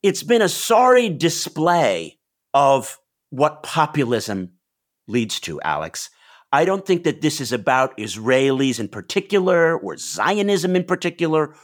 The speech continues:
or settler colonialism. It's about what happens when neopopulists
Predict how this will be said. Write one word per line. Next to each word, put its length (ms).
or 100
settler 520
colonialism. 1040
It's 180
about 360
what 180
happens 600
when 340
neopopulists 1200